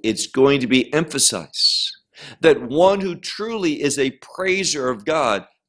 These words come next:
does so in word and deed, and it's the deeds, the acts, the works that are going to be emphasized.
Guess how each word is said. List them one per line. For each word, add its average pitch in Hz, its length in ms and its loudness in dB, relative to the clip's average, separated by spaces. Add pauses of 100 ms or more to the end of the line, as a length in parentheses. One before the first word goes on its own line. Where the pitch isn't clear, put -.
(120)
does 175 380 4
so 95 360 -6 (340)
in 120 320 -4
word 170 480 2
and 151 380 0 (340)
deed, 131 560 2 (340)
and 139 140 4
it's 135 200 0
the 135 340 0 (120)
deeds, 156 500 2
the 143 300 0
acts, 170 420 -2
the 143 120 -4
works - 760 -6 (500)
that 131 160 0
are 123 80 2
going 117 220 0
to 120 60 0
be 120 380 -4
emphasized. 120 800 -4